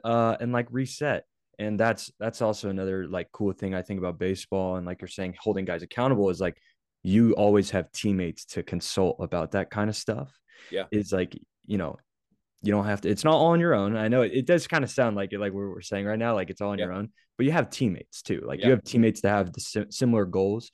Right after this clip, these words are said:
Speaker 1: And when you can
Speaker 2: Yeah.
Speaker 1: find teammates that, you know, maybe are on a similar schedule to you, similar classes or whatever it is,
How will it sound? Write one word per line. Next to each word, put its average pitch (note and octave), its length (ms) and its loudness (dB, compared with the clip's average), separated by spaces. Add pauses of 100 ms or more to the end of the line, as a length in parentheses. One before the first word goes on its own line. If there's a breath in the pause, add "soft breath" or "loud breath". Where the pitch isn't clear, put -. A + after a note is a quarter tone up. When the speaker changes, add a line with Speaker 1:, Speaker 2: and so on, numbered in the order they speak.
(180 soft breath)
Speaker 1:
And - 80 -8
when A2 60 2
you A2+ 60 2
can G#2 120 -2
Speaker 2:
Yeah. A2 140 -6
Speaker 1:
find G2+ 160 -2
teammates G#2 500 -2
that, F2+ 200 -2
you G2 100 -4
know, F#2 100 -4
maybe G2 220 -2
are G2 100 0
on F#2+ 120 -2
a F#2 40 -8
similar G2 280 -6
schedule A2 360 -2
to G#2 80 -2
you, G#2 180 0
similar F2+ 320 -10
classes F2+ 540 -4
or F2+ 100 -2
whatever F2+ 340 0
it F2+ 40 0
is, F#2+ 200 -2